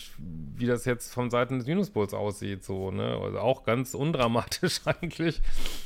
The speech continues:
Und nicht, "Oh, ich denk mir jetzt aus, wie ich hier Distanz schaffe" und so, so, sondern es ist so, wie es ist, so, ne? Und vielleicht wird er eine ganz andere Mail schreiben jetzt über dich, so, ne? Irgendwie, wie du,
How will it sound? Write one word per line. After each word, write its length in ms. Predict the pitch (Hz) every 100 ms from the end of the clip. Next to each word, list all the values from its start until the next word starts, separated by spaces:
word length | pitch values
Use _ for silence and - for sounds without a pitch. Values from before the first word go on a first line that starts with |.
| - -
Und 180 | 127 117
nicht, 280 | 131 127
"Oh, 60 | 117
ich 140 | 117
denk 180 | - 117
mir 140 | 120 117
jetzt 260 | 110 -
aus, 380 | 104 120 131 -
wie 140 | 117
ich 100 | 113
hier 380 | - 113 113 110
Distanz 500 | 101 110 - 113 120
schaffe" 480 | - 117 113 113 113
und 220 | 107 110
so, 380 | - 113 113 110
so, 200 | 107 95
sondern 320 | 101 113 110
es 180 | 104 104
ist 140 | 131
so, 140 | - 139
wie 40 |
es 80 | 139
ist, 280 | 185 202 -
so, 260 | 98 98
ne? 180 | 98 123 - - - - - - - - -
Und 440 | 110 110 110 110
vielleicht 360 | 104 - 113 104
wird 120 | 107
er 60 | 104
eine 120 | 117
ganz 160 | 120 127
andere 240 | 151 147
Mail 220 | 110 107
schreiben 340 | - 101 98 98
jetzt 640 | 95 - - - - -
über 180 | 104 92
dich, 280 | 95 95
so, 260 | - 95 95
ne? 300 | 95 110 120 110
Irgendwie, 500 | 98 104 - 98 95
wie 80 | 101
du, 420 | 98 95 95 95